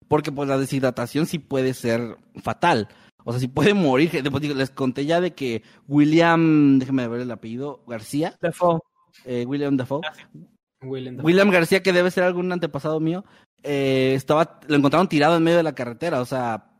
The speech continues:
Speaker 1: eh, de verdad, digo, eso fue por otra razón, pero sí, supongo que tuvo que ver también, no. Imagínate estar inhalando un montón de polvo y luego que no puedas hidratarte ni tantito la boca, o sea, sí, no, sí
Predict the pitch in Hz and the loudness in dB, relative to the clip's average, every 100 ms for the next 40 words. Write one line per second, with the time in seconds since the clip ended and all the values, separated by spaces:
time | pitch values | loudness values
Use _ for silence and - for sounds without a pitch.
0 | - 120 113 120 123 120 123 127 139 - | -14 -12 -10 -12 -10 -8 -6 -8 -10 -14
1 | - 160 160 160 202 175 180 180 190 156 | -6 2 4 4 2 4 4 4 0 0
2 | 151 165 180 156 135 - 196 - _ - | 2 0 2 0 0 -4 -10 -12 _ -10
3 | 165 156 247 220 208 196 196 185 170 180 | -4 0 0 2 2 4 2 2 -2 -2
4 | 175 170 - _ _ - 170 170 262 370 | 0 0 -4 _ _ -8 -4 -2 -2 0
5 | 262 254 - _ 214 196 165 185 226 214 | 0 -2 -6 _ 0 2 2 2 2 0
6 | 208 214 196 180 185 196 185 190 175 165 | 0 0 4 4 6 6 4 0 -2 -2
7 | 190 185 180 147 156 151 180 156 139 139 | 0 -2 -2 -4 -4 -4 -4 -4 -8 -6
8 | 170 135 120 131 - 156 147 123 113 - | -4 -4 -6 -8 -6 -6 -4 -6 -8 -10
9 | 131 110 127 120 | -10 -8 -8 -8